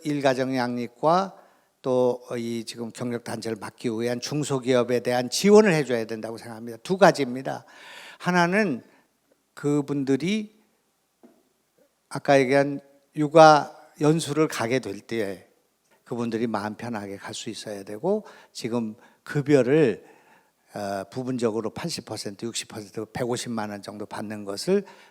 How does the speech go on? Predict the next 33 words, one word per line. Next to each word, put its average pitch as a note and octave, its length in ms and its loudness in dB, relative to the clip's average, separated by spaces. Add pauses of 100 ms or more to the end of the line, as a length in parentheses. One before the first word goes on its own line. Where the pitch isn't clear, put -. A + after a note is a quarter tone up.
도가 A2 320 -4
지원해서 G#2 640 -6
이백만 A2 540 -2
원, B2 180 -4
이백오십만 G2+ 520 -6
원 G#2 80 -12
받을 G#2+ 260 -12
수 - 160 -12
있도록 G#2+ 460 -8 (260)
하는 C#3 260 -6
조치를 D3 640 2 (280)
우리 A2+ 180 -4
도에서 A#2 420 0
먼저 A2+ 300 -2
할 C#3+ 160 -6
생각입니다. A#2 720 -6
성질 E3 400 -4
급한 D3 400 2 (400)
도지사가 C3 460 2
먼저 C3+ 260 0
하는 D3+ 180 -4
수밖에 C3 380 -4
없습니다. A#2 560 -8 (260)
그리고 F3 580 2 (800)
그 G3 180 4
직장의 A3 580 4
입장에서 F#3+ 440 2
보면은 D#3+ 460 0
그분이 G3+ 640 6
육아휴직으로 F#3+ 560 6
빠진 G#3 440 2
그 F#3+ 140 0
공백을 F#3 580 4